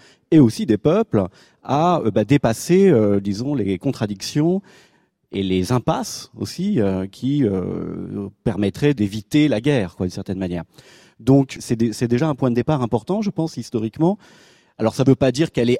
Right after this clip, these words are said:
antidémocratique. Ça veut dire simplement que, bah, dans l'histoire en général, je dirais, les institutions étatiques précèdent la constitution des démos, des peuples, capables effectivement de s'en emparer.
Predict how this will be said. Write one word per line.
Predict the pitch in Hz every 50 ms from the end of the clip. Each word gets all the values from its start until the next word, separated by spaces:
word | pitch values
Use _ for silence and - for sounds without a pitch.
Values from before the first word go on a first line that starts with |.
| _ -
antidémocratique. | 151 151 151 - - - 190 196 175 135 - 110 110 120 113 120 123 - 165 185 - 247 254 233 180 - - 95 95 95 90 -
Ça | - - - 110
veut | 104 117
dire | 120 143 135
simplement | - - 120 - - 117 120 156 196 220
que, | - - 175 185
bah, | 185 147 104 92
dans | 113 113 120 117 104 113
l'histoire | 123 135 147 - - - - 160 165 165 165 156 131
en | 117 110
général, | 101 120 113 113 113 120 147 175 208 214 170 113 - - _ _ _ _ _ _ _
je | - 95 110
dirais, | 107 117 127 165
les | 151 120 104 98 113
institutions | 151 180 196 - - - 175 - - 156 147 - - - 165 151 147 139 110 - - - - _ -
étatiques | 135 123 - 120 110 - - 196 220 233 214 - -
précèdent | _ - - - 147 127 - - 190 202 214 175
la | 120 95
constitution | - - 143 123 - - - 123 - 127 123 - - - 240 220 156 - _ _ _ _ _ _ _ _
des | - 98 113 110
démos, | 104 139 165 170 175 160 123 110 - - - - - _ _ -
des | 95 104 104
peuples, | - - 185 156 117 - - 98 90 82 85 - - _ -
capables | 101 95 - - 147 143 123 101
effectivement | - 110 - - 107 98 117 143 151 147
de | 117 95
s'en | - - 98
emparer. | 101 98 - - 92 101 139 175 208